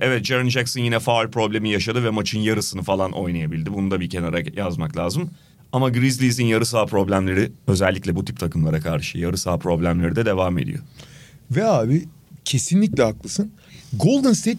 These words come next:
Speaker 2: çok net bir maç planıyla çıkmıştı ki normal sezonda maç planıyla çok sahaya çıkılmaz ama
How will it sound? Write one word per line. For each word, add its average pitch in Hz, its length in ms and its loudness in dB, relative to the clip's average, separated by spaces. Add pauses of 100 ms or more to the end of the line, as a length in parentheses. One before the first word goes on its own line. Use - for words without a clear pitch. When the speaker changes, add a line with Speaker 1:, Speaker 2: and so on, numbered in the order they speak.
Speaker 2:
çok - 440 -2
net 180 300 4
bir 156 180 4
maç 151 360 4
planıyla 131 400 0
çıkmıştı 180 300 -2
ki 170 140 4
normal 247 300 2
sezonda 175 280 2
maç 208 260 0
planıyla 180 340 2
çok 156 240 -2
sahaya 143 260 2
çıkılmaz 110 400 0
ama 190 200 2